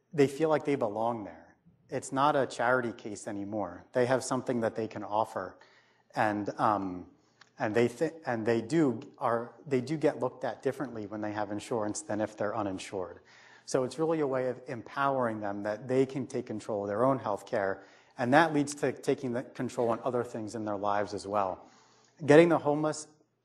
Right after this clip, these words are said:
insurance is not an easy thing to do. There's no address, there's no I Ds. In order to get an I D,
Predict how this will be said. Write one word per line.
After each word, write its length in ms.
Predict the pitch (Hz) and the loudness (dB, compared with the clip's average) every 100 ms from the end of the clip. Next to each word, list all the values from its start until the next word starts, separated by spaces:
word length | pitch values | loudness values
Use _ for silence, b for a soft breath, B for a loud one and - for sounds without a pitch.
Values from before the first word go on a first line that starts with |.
| - | -2
insurance 640 | 143 120 - 139 147 151 | 0 0 0 0 0 -2
is 180 | 147 107 | -8 -8
not 380 | 107 117 127 143 | -4 2 2 2
an 100 | 127 | -2
easy 260 | 123 123 123 | 0 0 -2
thing 260 | 127 117 | -2 -4
to 120 | - | -4
do. 400 | 107 113 120 - B B B B B _ | -2 2 2 0 B B B B B _
There's 400 | 123 117 107 101 | 4 6 4 0
no 260 | 110 98 - | -2 -2 2
address, 600 | 147 156 156 156 147 143 | 4 4 4 4 4 0
there's 240 | - 104 120 | -6 -8 -4
no 220 | 107 113 | -4 -2
I 180 | 98 98 | -4 -4
Ds. 560 | 143 147 147 147 139 | 0 2 4 2 0
In 80 | 113 | -4
order 180 | 113 110 | -4 -4
to 100 | 113 | -4
get 140 | 113 | -4
an 60 | 113 | -2
I 100 | 104 | -2
D, 160 | 110 | 2